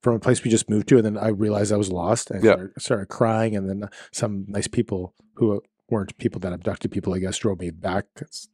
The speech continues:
Speaker 1: and I got there, I was just crying.
Speaker 2: Yeah.
Speaker 1: But that kind of memory, because it was, tra-, I mean, I guess slightly traumatic, right?
Speaker 2: Yeah. Well, trauma will trigger memory.
Speaker 1: So the question is, as social media is more prevalent, as we document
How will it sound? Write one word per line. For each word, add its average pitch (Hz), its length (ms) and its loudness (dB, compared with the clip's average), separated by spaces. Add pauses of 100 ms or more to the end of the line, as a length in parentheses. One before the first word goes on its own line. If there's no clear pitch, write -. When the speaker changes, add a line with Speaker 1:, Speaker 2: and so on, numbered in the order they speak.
Speaker 1:
and 95 160 -2
I 92 60 -4
got 95 220 -6
there, 98 100 -2
I - 20 -2
was 90 140 -8
just - 320 -12
crying. 80 320 -8 (200)
Speaker 2:
Yeah. 87 220 4 (320)
Speaker 1:
But 131 140 2
that 156 180 8
kind 156 160 8
of 151 60 8
memory, 165 420 8
because 113 640 2
it 120 140 2
was, 107 220 2
tra-, - 240 -6 (100)
I 98 60 -4
mean, 80 80 -6
I - 20 -8
guess - 440 -6
slightly - 380 -2
traumatic, 87 680 -6
right? - 100 0
Speaker 2:
Yeah. 139 180 8 (540)
Well, 160 280 10 (120)
trauma 147 420 10
will 117 380 8
trigger 107 400 4
memory. 82 540 0 (220)
Speaker 1:
So 165 60 0
the 156 80 8
question 180 380 6
is, 143 240 6
as 170 400 6
social 156 400 8
media 131 380 8
is - 120 -6
more 135 220 6
prevalent, 110 540 4
as 123 280 6
we 110 160 2
document 127 540 4